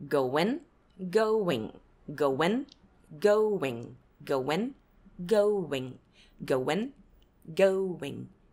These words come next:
going, going. Então, essa é a diferença de pronúncia. É por isso que a gente tem essa vírgula voadora aqui.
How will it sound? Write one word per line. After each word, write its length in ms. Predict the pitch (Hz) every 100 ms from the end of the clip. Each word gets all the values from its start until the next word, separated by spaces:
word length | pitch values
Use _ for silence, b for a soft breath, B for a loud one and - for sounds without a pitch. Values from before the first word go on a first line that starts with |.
| _ 143
going, 480 | 151 139 156 208 254 - _ - _ _ 214
going. 720 | 196 196 185 180 147 - 131 120 113 _ - - - _ - - B B B
Então, 220 | 370 381 -
essa 360 | - 294 302 339
é 20 |
a 20 | 302
diferença 500 | 285 320 269 233 240
de 100 | 214
pronúncia. 420 | 233 202 196 254
É 40 |
por 280 | 269 302 285
isso 400 | 240 262 302 349
que 140 | - 277
a 60 |
gente 260 | 247 240 -
tem 220 | 190 175 B B B
essa 340 | - 220 220
vírgula 320 | 175 165 165 165
voadora 360 | 170 160 156
aqui. 280 | 175 240